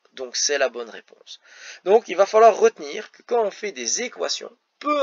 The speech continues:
importe le niveau des équations, peu importe la difficulté du calcul d'équations, chaque fois que je fais quelque chose à gauche, je dois faire exactement la même chose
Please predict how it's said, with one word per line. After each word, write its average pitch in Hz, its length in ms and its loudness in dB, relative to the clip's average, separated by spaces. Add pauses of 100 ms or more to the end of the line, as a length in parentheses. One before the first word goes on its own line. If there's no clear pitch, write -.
importe 202 600 -2
le 139 180 -10
niveau 170 420 -8
des 139 220 -8
équations, - 440 -10
peu 220 200 -4
importe 196 340 -6
la 120 80 -4
difficulté 170 720 -12
du 143 140 -14
calcul 139 500 -10
d'équations, - 500 -10 (760)
chaque - 440 4
fois 208 220 2
que 190 80 -6
je 214 100 -2
fais 220 220 -6
quelque 233 300 -8
chose - 260 -8
à 233 80 0
gauche, 165 460 -8 (140)
je 170 180 -6
dois 165 240 -2
faire 147 360 -2 (120)
exactement 139 840 -6 (380)
la 147 200 2
même 123 220 -4
chose 139 480 -8